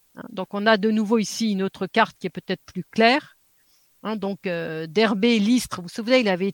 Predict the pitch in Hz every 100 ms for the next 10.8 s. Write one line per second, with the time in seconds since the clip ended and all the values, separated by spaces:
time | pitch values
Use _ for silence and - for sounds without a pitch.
0 | - 190 202 180 185 185 - 185 185 240
1 | - 240 247 240 202 226 - - 170 147
2 | 180 208 - 208 175 190 185 190 226 277
3 | 302 - _ - 208 - 196 208 247 320
4 | 415 _ _ - 160 - _ _ - 254
5 | 262 226 - 226 - 196 180 175 190 247
6 | - 226 196 185 190 262 381 _ _ -
7 | 226 - 240 202 185 - 269 - 254 196
8 | 233 269 370 349 - 285 - 196 - 233
9 | _ 233 - 240 220 208 - - 202 180
10 | 262 294 196 - 240 196 254